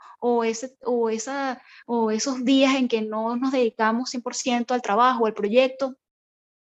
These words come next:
valieron la pena. ¿Pero por qué? Porque también como atendemos otras cosas,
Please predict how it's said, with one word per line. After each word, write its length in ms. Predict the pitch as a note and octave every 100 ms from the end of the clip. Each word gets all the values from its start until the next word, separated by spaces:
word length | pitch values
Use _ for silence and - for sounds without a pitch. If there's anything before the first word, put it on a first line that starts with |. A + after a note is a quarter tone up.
| _ - -
valieron 340 | A3 A3+ D#4
la 160 | B3 -
pena. 380 | B3 - - - -
¿Pero 340 | A3 A3 G#3+
por 180 | G#3+ G#3+
qué? 180 | F4 B3
Porque 440 | G#3+ G#3+ G3+ F3+ _ _ _ _ _ _ _ _ -
también 420 | A3 A3 A3+ B3+
como 260 | - D4 B3
atendemos 460 | A3 G#3 A#3 D4+
otras 260 | E4 F4 E4+
cosas, 460 | E4 D#4 D#4 F#4+